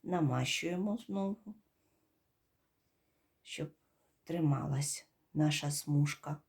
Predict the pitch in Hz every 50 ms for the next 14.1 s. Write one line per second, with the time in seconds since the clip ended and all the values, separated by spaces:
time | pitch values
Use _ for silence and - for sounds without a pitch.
0 | _ _ _ _ _ - 208 226 220 196 196 - - _ - 139 135 131 139 139
1 | 147 143 - _ _ _ _ _ _ _ _ - - _ _ _ _ _ _ _
2 | _ _ _ _ _ _ _ _ _ _ - _ _ - 180 180 - - - -
3 | - 143 143 139 - _ _ - _ _ - - - _ _ _ _ _ _ _
4 | _ _ _ _ - - - _ _ - 214 214 190 180 175 170 165 160 160 165
5 | - - 160 156 151 - - 143 135 151 - - - - 156 147 143 - - _
6 | _ _ _ _ _ _ _ _ _ - - 156 156 151 151 147 151 151 151 143
7 | 147 147 147 143 139 131 143 - _ - - _ _ _ _ _ _ _ - 160
8 | 156 143 135 131 127 - - 143 135 135 147 - - - - - _ _ _ -
9 | 185 185 180 185 185 185 - - 180 175 175 175 175 180 202 - _ _ _ _
10 | _ _ _ _ _ _ _ _ - 233 220 - - - _ _ _ _ _ _
11 | _ _ _ _ _ _ _ _ _ _ _ _ _ _ _ _ _ _ _ _
12 | _ - 240 262 240 185 165 160 160 156 175 208 - - - 247 247 247 240 247
13 | - - _ _ _ _ - 202 196 - - - 147 - - - 226 - - -
14 | -